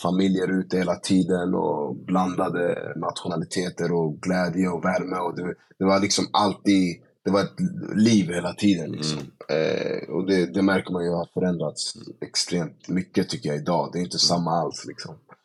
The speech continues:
Speaker 2: Mm.
Speaker 1: Så att, eh, ja, man växte upp bra, så de, de åren där var riktigt nice faktiskt, i orten.
Speaker 2: Men känner du att det är bättre, typ, så här,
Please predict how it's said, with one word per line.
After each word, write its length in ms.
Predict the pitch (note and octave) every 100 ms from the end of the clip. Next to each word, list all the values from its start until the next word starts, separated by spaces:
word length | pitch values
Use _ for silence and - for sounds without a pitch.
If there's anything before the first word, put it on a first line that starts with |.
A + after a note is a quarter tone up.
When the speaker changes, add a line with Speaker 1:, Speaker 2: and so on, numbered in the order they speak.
| -
Speaker 2:
Mm. 260 | D2+ C#2+ C2+
Speaker 1:
Så 180 | - -
att, 200 | E2 -
eh, 360 | D2 D2+ - - -
ja, 380 | - E2+ D#2+ - -
man 160 | - G2
växte 260 | G#2 -
upp 140 | A2+ -
bra, 260 | G2+ F2 -
så 140 | - F2 F2+
de, 120 | E2+
de 180 | F#2+ F#2+
åren 240 | F#2 F2+
där 160 | F2 E2+
var 140 | E2+
riktigt 360 | G2 - F#2 -
nice 320 | - F2 -
faktiskt, 400 | E2+ - - -
i 20 | E2
orten. 260 | - A1+ - _ _
Speaker 2:
Men 160 | G2 G2+
känner 280 | A2+ G#2 G#2+
du 60 |
att 100 | G#2
det 200 | G#2+ G2+ G2
är 60 |
bättre, 440 | D#2+ A2+ B2+ A#2 A2
typ, 280 | - F#2
så 120 | - F#2
här, 480 | E2+ E2 E2 D#2+